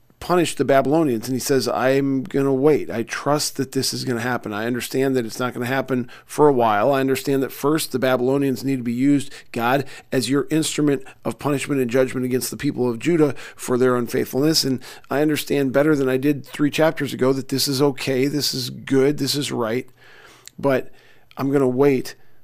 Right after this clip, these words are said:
quietly for the day of trouble to come upon them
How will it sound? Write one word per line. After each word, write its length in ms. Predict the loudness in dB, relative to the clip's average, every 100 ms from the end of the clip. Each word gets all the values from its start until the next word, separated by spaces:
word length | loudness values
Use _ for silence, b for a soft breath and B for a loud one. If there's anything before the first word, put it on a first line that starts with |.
| b
quietly 640 | -2 2 4 4 2 0 -2
for 640 | -4 -4 0 2 0 -4 -12 -8
the 80 | 2
day 200 | 4 4
of 120 | 2
trouble 300 | -2 0 -2
to 100 | -4
come 320 | -6 -4 -4
upon 460 | -2 -2 0 0 0
them 360 | -2 -4 -8